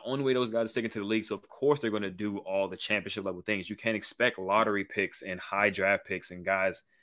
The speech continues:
with all this upside to just fall in line like that. That's why I agree. I fault them the least in the, in the whole thing. It starts at the top.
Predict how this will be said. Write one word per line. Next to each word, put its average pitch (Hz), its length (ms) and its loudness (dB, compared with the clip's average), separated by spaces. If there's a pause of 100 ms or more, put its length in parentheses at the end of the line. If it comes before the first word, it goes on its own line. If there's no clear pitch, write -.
(100)
with 95 120 -14
all 101 200 2
this 92 200 -2
upside 92 540 2
to 92 340 -8 (580)
just 98 180 -2
fall 101 280 4
in 90 100 0
line 107 220 6
like 82 160 -4
that. 82 180 -8 (100)
That's 117 200 6
why 107 140 6
I 110 160 6
agree. 101 320 2
I 95 120 4
fault 98 340 2
them 107 180 0
the 95 80 -4
least 113 440 -2
in 104 120 -4
the, 110 240 0
in 110 140 -2
the 110 160 2
whole 117 180 0
thing. 120 300 -4 (520)
It 98 120 2
starts 110 380 4
at 101 220 6
the 107 80 -2
top. - 300 0